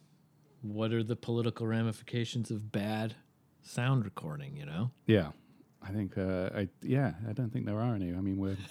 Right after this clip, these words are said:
Speaker 2: <laughs> we're union. <laughs>
Speaker 1: Oh, okay. Well,
Speaker 2: We're
Speaker 1: that's
Speaker 2: protected.
Speaker 1: political.
Speaker 2: <laughs>
Speaker 1: Everything, every, everything can, can be political.
Speaker 2: Yeah.
Speaker 1: I was thinking about, uh, you know, the whole,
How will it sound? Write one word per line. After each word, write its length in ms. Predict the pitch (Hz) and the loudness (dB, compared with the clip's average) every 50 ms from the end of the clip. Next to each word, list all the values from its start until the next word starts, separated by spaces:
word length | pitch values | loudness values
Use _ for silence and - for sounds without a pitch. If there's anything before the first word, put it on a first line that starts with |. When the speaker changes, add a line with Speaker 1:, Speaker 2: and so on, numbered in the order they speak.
| - - - - | -14 -18 -20 -20
Speaker 2:
<laughs> 340 | - - - - - - | -20 -20 -20 -20 -2 8
we're 100 | - 110 | 10 12
union. 600 | 107 107 107 113 117 120 123 131 156 175 156 127 - - | 12 12 12 12 12 12 12 12 12 12 10 6 10 12
<laughs> 40 | - 190 - - 202 - - 196 - - 202 - - - 160 - 202 | 12 12 12 12 12 12 12 12 12 12 10 10 10 8 8 8 10
Speaker 1:
Oh, 180 | 147 151 151 139 | 12 12 12 12
okay. 180 | 160 - 165 | 12 10 10
Well, 140 | 147 147 131 | 12 12 12
Speaker 2:
We're 60 | 135 151 | 12 12
Speaker 1:
that's 120 | 180 - | 12 12
Speaker 2:
protected. 260 | - 123 123 131 147 139 143 | 12 12 12 12 12 12 12
Speaker 1:
political. 380 | 156 165 170 - - - - 156 | 12 12 12 12 12 12 12 12
Speaker 2:
<laughs> 80 | - - | 12 12
Speaker 1:
Everything, 640 | 180 175 208 233 208 - 180 180 175 170 156 147 135 - | 12 12 12 12 12 12 12 12 12 12 12 10 8 8
every, 400 | 135 135 147 156 151 139 135 131 - - - | 6 8 10 10 10 10 10 8 4 0 2
everything 520 | 127 123 127 127 117 - 110 98 92 90 | 4 6 6 6 4 4 2 2 2 0
can, 400 | 90 - 92 87 85 82 82 82 - - - - - - - - - - - - | 0 -2 -2 -2 -2 -2 -2 -4 -6 -12 -20 -20 -20 -20 -20 -20 -20 -20 -18 -6
can 140 | - 117 107 | -2 0 0
be 120 | 98 98 | 0 0
political. 600 | 90 - - 90 85 80 78 - - - - - - - - | -2 -4 -4 -6 -6 -6 -6 -10 -12 -14 -16 -10 -10 -2 2
Speaker 2:
Yeah. 220 | - 107 92 73 67 - - - - - - - - - - - - | 4 4 4 4 2 -4 -10 -14 -16 -18 -20 -20 -20 -20 -14 -6 -2
Speaker 1:
I 80 | 113 | -2
was 140 | 110 107 - | 0 -2 0
thinking 340 | - 135 131 123 127 120 117 | 2 2 2 4 4 4 4
about, 400 | 113 104 110 107 107 101 98 95 | 4 4 4 4 4 4 4 2
uh, 320 | 92 90 87 85 82 82 80 - - - - - - - - - - - - - - - - - - - - - - - - - - - - - - - - - - | 2 2 0 0 -2 -4 -6 -8 -14 -20 -20 -20 -20 -20 -20 -20 -20 -20 -20 -20 -20 -20 -20 -20 -20 -20 -20 -20 -20 -20 -20 -20 -20 -20 -20 -20 -20 -20 -18 -6 2
you 120 | - 127 | 4 4
know, 220 | 123 110 98 92 95 | 6 6 4 4 2
the 80 | 101 | 0
whole, 480 | 107 120 120 117 113 107 101 98 101 - | 2 2 4 4 4 4 4 2 0 -4